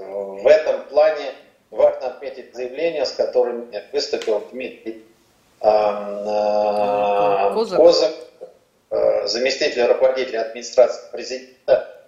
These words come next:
Speaker 1: где он, ну, открытым текстом сказал, что если Украина переходит в наступление, это будет началом ее конца.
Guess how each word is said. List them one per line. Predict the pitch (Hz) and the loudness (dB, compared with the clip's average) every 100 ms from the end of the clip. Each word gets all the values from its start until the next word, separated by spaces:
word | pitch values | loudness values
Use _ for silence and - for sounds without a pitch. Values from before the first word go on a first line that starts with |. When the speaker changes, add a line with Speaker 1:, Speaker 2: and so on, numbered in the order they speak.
| _ 110 | _ -20
Speaker 1:
где | - | -10
он, | 127 - | -6 4
ну, | 170 | 4
открытым | - - - 165 - | 4 2 -2 -4 -2
текстом | 160 - - | -2 -2 -8
сказал, | - 131 123 180 - | 0 2 2 0 -2
что | - | -8
если | 110 - | -10 -8
Украина | 117 123 123 117 110 | 0 4 4 2 -6
переходит | 107 123 123 123 113 | -6 -8 -4 -2 -4
в | 113 | -8
наступление, | - 131 160 185 170 135 | -12 -10 -4 -2 0 2
это | 123 127 | 2 0
будет | - 131 - | -2 -4 -4
началом | 120 - 131 117 | -6 0 2 2
ее | 110 120 | 0 0
конца. | 117 110 - 622 - | -2 -4 -4 -4 -4